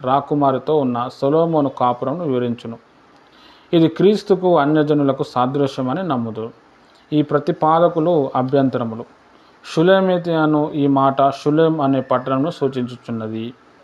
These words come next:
ఈ గీతంలోని స్త్రీ రాకుమారి మాత్రమే అవ్వవలసిన పని లేదు. పరిశుద్ధ గ్రంథంలో మరి ఇంకెన్నడను ఈ బంధమును గూర్చి సాదృశ్యం అనేది ఎక్కడా ప్రస్తావించబడలేదు. అక్షరార్థ భావములు పరగి-, పరమగీతంలో చెప్పబడిన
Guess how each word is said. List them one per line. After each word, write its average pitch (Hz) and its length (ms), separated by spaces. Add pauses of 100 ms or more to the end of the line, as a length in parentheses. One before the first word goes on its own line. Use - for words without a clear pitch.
(300)
ఈ 147 280
గీతంలోని 156 460
స్త్రీ 165 360
రాకుమారి 143 600
మాత్రమే 135 500
అవ్వవలసిన 131 540
పని 127 280
లేదు. 107 340 (760)
పరిశుద్ధ 175 340
గ్రంథంలో 147 840
మరి 135 280
ఇంకెన్నడను 170 960
ఈ 135 100
బంధమును 135 540
గూర్చి 131 520
సాదృశ్యం 143 680
అనేది 135 240
ఎక్కడా 139 300
ప్రస్తావించబడలేదు. 120 1160 (1700)
అక్షరార్థ 185 580
భావములు 147 560
పరగి-, 139 460
పరమగీతంలో 139 880
చెప్పబడిన 131 760